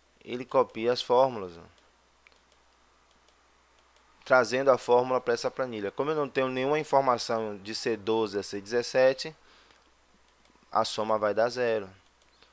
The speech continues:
O máximo vai dar zero, o mínimo vai dar zero e a média vai dar divisão por zero, porque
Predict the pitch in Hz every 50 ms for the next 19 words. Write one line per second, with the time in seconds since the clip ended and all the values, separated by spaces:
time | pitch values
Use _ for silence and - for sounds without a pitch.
0 | _ _ _ _ _ - _ _ _ _ _ _ _ _ _ _ - - 110 117
1 | 113 113 117 117 - - - 104 101 98 95 95 95 101 110 117 110 113 120 123
2 | 131 135 135 135 131 - - - 120 117 117 113 113 110 107 104 101 90 98 101
3 | 101 117 117 117 117 123 123 127 127 135 143 - _ _ _ - _ _ _ _
4 | - - 165 156 135 123 123 127 131 131 135 131 123 120 117 123 123 120 123 120
5 | 117 120 110 98 104 135 143 160 156 - 131 117 98 92 98 101 101 104 104 104
6 | 101 - - 113 104 - - - 113 113 113 113 110 110 110 107 104 101 101